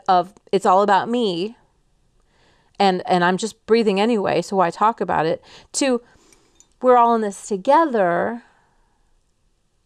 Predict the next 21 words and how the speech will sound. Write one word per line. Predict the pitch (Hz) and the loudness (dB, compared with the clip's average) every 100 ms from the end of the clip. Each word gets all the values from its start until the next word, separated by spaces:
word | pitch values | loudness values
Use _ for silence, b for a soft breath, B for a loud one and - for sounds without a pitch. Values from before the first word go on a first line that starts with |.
| - | -4
and | 220 | 0
I | 208 | 0
only | - 220 214 | 0 0 -2
got | 180 220 220 359 | -2 2 2 2
to | - | -2
that | 214 214 285 - | 0 2 0 -2
place | - 185 196 208 | -2 0 -2 -10
by | - 175 170 b b - | -4 -2 -2 b b -14
slowing | - - 196 180 240 | -10 -2 0 2 0
down, | 302 247 233 226 226 247 - _ _ _ _ _ _ _ _ _ | 0 0 0 -2 -4 -8 -14 _ _ _ _ _ _ _ _ _
breathing | - 175 196 208 226 240 240 240 247 | -6 0 0 2 0 2 2 2 0
on | 254 247 | -2 -2
purpose | - 320 330 277 - | -4 -4 -2 -6 -4
for | - | -2
a | 226 | -2
moment, | 208 196 196 202 - b b b | 0 -2 -2 -4 -8 b b b
getting | - 208 196 | 0 0 2
out | 196 247 | 2 2
of | |
my | 320 | 2
head | 370 370 440 370 311 302 302 | 0 4 6 8 6 6 2